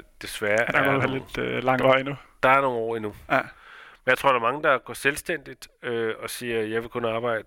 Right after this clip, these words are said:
Speaker 1: tredive timer om ugen, eller, øh, fire dage." Øhm, jeg tror, der, der vil være flere, der, der, der kommer til at s-,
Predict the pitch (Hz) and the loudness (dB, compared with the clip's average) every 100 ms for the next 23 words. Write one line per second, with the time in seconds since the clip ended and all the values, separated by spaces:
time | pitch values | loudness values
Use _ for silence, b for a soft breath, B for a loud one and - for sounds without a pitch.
0 | _ - - 117 113 120 117 117 113 113 | _ -14 -2 -2 -2 -8 -6 -4 -4 -4
1 | 120 117 104 98 101 180 123 107 104 - | -6 -6 -6 -6 -10 -14 -10 -10 -10 -2
2 | 117 110 107 110 113 _ - 110 104 101 | 0 2 0 -4 -10 _ -6 -2 0 -2
3 | 101 B B B B B B B - - | -8 B B B B B B B -10 2
4 | 131 127 123 110 104 98 95 - 101 101 | 4 6 4 4 0 -4 -12 -16 -20 -20
5 | - - _ _ _ _ _ 110 107 110 | -20 -20 _ _ _ _ _ -6 -4 -6
6 | 107 - 131 143 143 117 110 - 110 104 | -6 0 4 4 2 -4 -4 -10 -14 -12
7 | 110 - 113 107 - 127 117 - | -12 -8 -8 -8 -10 -10 -8 -10